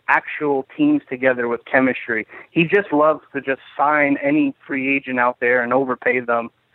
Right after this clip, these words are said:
So I don't, I don't believe in the Mavs. I mean, I think that the Jazz are an upcoming team. They just gotta get healthy first. They, one of their biggest problems was they didn't have a point guard for a while. Now they have George Hill. But,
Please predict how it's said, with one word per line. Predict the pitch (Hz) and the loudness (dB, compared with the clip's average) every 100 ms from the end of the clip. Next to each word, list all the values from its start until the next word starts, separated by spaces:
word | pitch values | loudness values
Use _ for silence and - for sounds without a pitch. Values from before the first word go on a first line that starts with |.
| _ _ - | _ _ -4
So | 139 127 - | -2 -2 -2
I | 151 | 0
don't, | 160 165 160 - - | 2 2 0 -2 -2
I | 139 | 0
don't | 151 156 - | 2 0 0
believe | 147 139 | 0 0
in | 135 123 | 0 0
the | |
Mavs. | 123 139 139 131 131 _ _ _ _ _ _ - | 0 2 2 0 -4 _ _ _ _ _ _ -4
I | |
mean, | 143 135 - | -2 -2 -4
I | 147 160 | -4 0
think | 196 175 - | 0 -2 -2
that | 170 - | -2 0
the | 143 | -4
Jazz | - 147 156 170 170 147 | -2 -2 2 2 0 0
are | 151 | -2
an | 135 135 | -2 -2
upcoming | 147 - 156 143 135 | -2 0 -2 0 -4
team. | - 151 151 | -2 0 0
They | 131 | -2
just | 135 - | -6 0
gotta | 131 127 | 0 0
get | 117 113 | -6 0
healthy | 135 - 135 - | 0 0 -8 -2
first. | 135 135 - _ _ _ _ _ _ - | 0 0 -4 _ _ _ _ _ _ -2
They, | 131 - _ _ _ _ | -2 -2 _ _ _ _
one | 135 160 | 0 2
of | 151 | 2
their | 139 | 0
biggest | 147 156 156 - | 0 0 -2 -2
problems | 147 143 143 | 0 2 0
was | 135 123 | -2 -6
they | 123 | -4
didn't | 135 | -4
have | 131 120 | -4 -6
a | |
point | - 143 143 | -2 0 0
guard | 139 135 131 | 2 0 0
for | - | 0
a | 131 | 2
while. | 131 131 131 131 | 4 4 4 2
Now | 127 131 | 0 0
they | 123 | 0
have | 120 | -6
George | - 127 120 - | -6 -4 -4 -2
Hill. | 151 147 143 _ _ _ _ _ _ _ - | 0 0 -2 _ _ _ _ _ _ _ -2
But, | 139 139 | 0 0